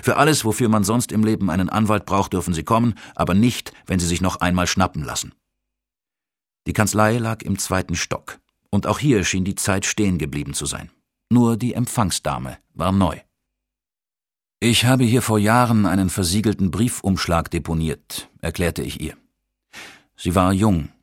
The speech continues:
trug ein streng geschnittenes Kostüm und verzog keine Miene. "Den möchte ich jetzt zurückhaben." "Ihr Name?" "Gunnar Forsberg." "Und wann haben Sie das Depot eröffnet?"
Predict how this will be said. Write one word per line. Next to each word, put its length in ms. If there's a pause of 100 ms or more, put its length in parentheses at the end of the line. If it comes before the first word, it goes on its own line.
(120)
trug 260
ein 140
streng 260
geschnittenes 540
Kostüm 560
und 180
verzog 440
keine 240
Miene. 280 (840)
"Den 340
möchte 240
ich 120
jetzt 200
zurückhaben." 500 (920)
"Ihr 120
Name?" 420 (920)
"Gunnar 340
Forsberg." 640 (800)
"Und 300
wann 320
haben 160
Sie 120
das 120
Depot 320
eröffnet?" 500